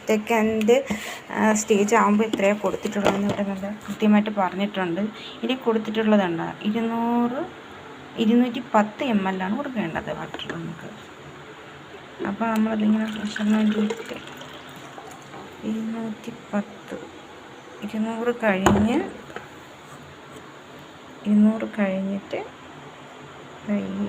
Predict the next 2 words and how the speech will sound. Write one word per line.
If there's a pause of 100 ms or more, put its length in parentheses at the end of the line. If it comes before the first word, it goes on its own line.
(120)
സ്റ്റേജ്. (1400)
ഓക്കെ,